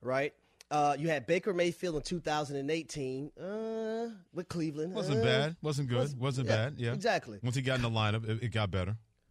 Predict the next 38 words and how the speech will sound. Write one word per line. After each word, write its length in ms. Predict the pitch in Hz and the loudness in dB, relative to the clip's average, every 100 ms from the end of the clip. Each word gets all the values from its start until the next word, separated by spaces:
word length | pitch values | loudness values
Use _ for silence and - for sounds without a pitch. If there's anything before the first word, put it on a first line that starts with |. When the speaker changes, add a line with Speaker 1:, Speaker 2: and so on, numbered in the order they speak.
| - | -6
Speaker 1:
Kyler 300 | 165 160 151 | 0 2 2
Murray, 280 | 160 185 180 | 2 2 0
two 160 | 202 | -4
thousand 360 | 185 180 170 175 | 0 2 2 -2
and 100 | 185 | -2
nineteen, 600 | 165 147 160 135 143 185 _ _ | -4 -4 -4 -4 -4 -6 _ _
wasn't 320 | 190 262 320 311 | 0 0 0 -4
the 60 | |
greatest, 520 | 202 180 175 202 - | 0 0 0 -4 -4
but 220 | 117 240 165 | 2 2 2
he 160 | 185 | -4
made 180 | 180 185 | -4 -4
an 80 | 151 | -4
impact 400 | 185 220 180 - | -4 -4 -4 -6
and 80 | 135 | -2
made 120 | 147 | -2
a 40 | 127 | -2
difference. 560 | 107 285 - 143 135 | -2 -2 -2 -6 -2
Speaker 2:
Yes, 240 | 110 78 - | -4 -4 -6
he 80 | 87 | -8
did. 140 | 76 | -4
Speaker 1:
And, 60 | 151 156 151 | 2 2 4
and 80 | 151 | 2
it 40 | |
helped 220 | 143 185 - | 2 0 -2
propel 320 | 156 180 160 | -4 0 2
them 180 | 151 147 | 0 -2
to 380 | - 151 143 - | -2 0 -2 -6
the 60 | - | -6
playoffs. 500 | 160 262 151 - - | 0 2 0 -6 -2
Speaker 2:
Right. 200 | 95 69 | -2 -2
Mm-hmm. 260 | - - 180 | -6 -2 2
Speaker 1:
Two 20 | |
thousand 320 | 190 180 170 | 4 4 2
and 80 | 170 | -4
twenty, 260 | 202 190 | -2 -2
Joe 200 | 147 175 | 2 0
Burrow. 340 | 156 185 139 | 2 2 2